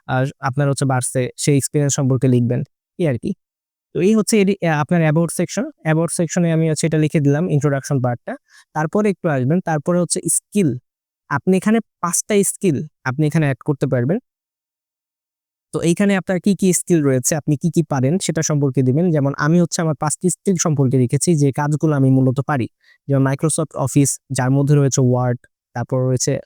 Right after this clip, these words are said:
অফিস দিয়েছে এই কারণেই, কারণ এর মধ্যে একই সাথে Word, Excel, PowerPoint সবগুলাই রয়েছে, তবে সবগুলোই যেহেতু পারি। তারপর এইচটিএমএল বেসিক কিছু আমি পারি, আমি সেটা ফার্স্টে শিখেছিলাম অনেক আগে, ক্লাস সেভেন কি এইটের দিকে। আমি এইচটিএমএল সম্পর্কে দিয়েছি, Python প্রোগ্রামিং, আমার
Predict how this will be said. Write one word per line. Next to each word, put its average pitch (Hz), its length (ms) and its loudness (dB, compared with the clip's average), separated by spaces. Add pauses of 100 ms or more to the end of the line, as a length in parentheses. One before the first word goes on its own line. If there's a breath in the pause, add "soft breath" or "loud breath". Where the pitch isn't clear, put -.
(140)
অফিস 196 300 0
দিয়েছে 190 280 2
এই 180 60 0
কারণেই, 165 320 0
কারণ 147 280 -4 (340 loud breath)
এর 143 120 2
মধ্যে 151 220 2
একই 143 140 -2
সাথে 160 180 0
Word, 135 280 0
Excel, 135 260 -2
PowerPoint 127 420 -4
সবগুলাই 135 420 0
রয়েছে, 123 320 -4
তবে 151 240 -2
সবগুলোই 147 380 0
যেহেতু 147 240 0
পারি। 135 240 -4 (400 soft breath)
তারপর 147 200 -4
এইচটিএমএল 165 500 2
বেসিক 147 440 2
কিছু 180 280 2
আমি 147 280 2
পারি, 131 260 -2 (260)
আমি 139 220 4
সেটা 139 200 0
ফার্স্টে 139 340 -2
শিখেছিলাম 139 640 0
অনেক 143 240 -2
আগে, 127 200 -2
ক্লাস 143 220 -2 (300)
সেভেন 131 300 2
কি 127 120 0
এইটের 120 300 2
দিকে। 135 220 0 (420 soft breath)
আমি 139 180 4
এইচটিএমএল 151 380 0
সম্পর্কে 143 380 2
দিয়েছি, 135 260 0
Python 139 360 -4
প্রোগ্রামিং, 139 480 -2 (100)
আমার 131 360 0